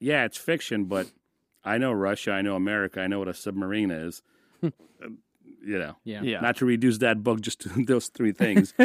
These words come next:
Speaker 2: <laughs>
Speaker 1: but
Speaker 2: But kinda.
Speaker 1: but kinda.
Speaker 2: <laughs>
Speaker 3: Simplification.
Speaker 2: Um, yeah, I think I would, I would classify sci-fi as anything that lives in space, because space travel is a, is an advanced technology. And although you don't have to explain faster than light travel,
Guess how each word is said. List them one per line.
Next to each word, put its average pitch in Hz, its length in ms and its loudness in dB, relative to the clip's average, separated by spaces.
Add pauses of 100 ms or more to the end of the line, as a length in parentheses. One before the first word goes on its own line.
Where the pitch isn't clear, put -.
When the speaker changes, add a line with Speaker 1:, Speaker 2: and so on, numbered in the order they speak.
(120)
Speaker 2:
<laughs> - 260 -4
Speaker 1:
but 110 260 2 (120)
Speaker 2:
But 151 200 0
kinda. 123 420 -2 (340)
Speaker 1:
but 117 160 -6
kinda. - 380 -4 (240)
Speaker 2:
<laughs> - 220 -20
Speaker 3:
Simplification. - 640 -10
Speaker 2:
Um, 123 280 0 (260)
yeah, 151 180 2
I 131 40 -2
think 196 300 -2
I 165 100 2
would, 202 160 -2
I 156 100 2
would 196 120 -4
classify 143 440 -4
sci-fi 120 580 -4
as 110 440 -8 (460)
anything 185 420 0
that 180 140 -2
lives 123 500 0
in 131 220 -6
space, 110 420 -6
because 123 360 -6
space 123 320 -4
travel 123 600 -4 (340)
is 127 220 -2
a, 120 240 2
is 123 120 -6
an 123 120 -2
advanced 117 380 -6
technology. 120 760 -6
And 120 280 -4
although 135 380 2
you 131 240 -2
don't 123 240 -2
have 123 200 -10
to 120 120 -4
explain 120 560 -6
faster - 360 -6
than 110 200 -8
light 107 200 -4
travel, 120 520 -6